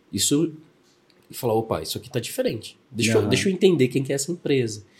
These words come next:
Speaker 1: Então, acho que a sacada do profissional de comunicação tá justamente em ir além da comunicação e pensar produto.
Speaker 2: Aham.
Speaker 1: Eu acho que o gr-, a, as grandes agências,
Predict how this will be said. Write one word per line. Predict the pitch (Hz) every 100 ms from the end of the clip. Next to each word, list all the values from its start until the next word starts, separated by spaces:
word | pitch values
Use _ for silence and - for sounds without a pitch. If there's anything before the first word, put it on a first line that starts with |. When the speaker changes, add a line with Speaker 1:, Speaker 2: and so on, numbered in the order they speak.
| - - -
Speaker 1:
Então, | _ 127
acho | 143 -
que | 151 139 - - -
a | 117
sacada | - - - 156 226
do | 156
profissional | 131 131 131 120 110
de | -
comunicação | 120 107 101 101 127
tá | 131
justamente | 110 120 - 160 113 127 139 170 165 _ _ _ _ _ _ - - -
em | 123 131
ir |
além | 127 110 123 151
da | 135
comunicação | 135 120 107 101 - 117
e |
pensar | 120 117 123
produto. | - 135 113 95 - _ _ -
Speaker 2:
Aham. | 110 104 101 101 - _ -
Speaker 1:
Eu | -
acho | 95 -
que | 104
o |
gr-, | 95 -
a, | 87 -
as | 95
grandes | 95 107 147 131
agências, | 107 87 92 101 104 95 85 80 -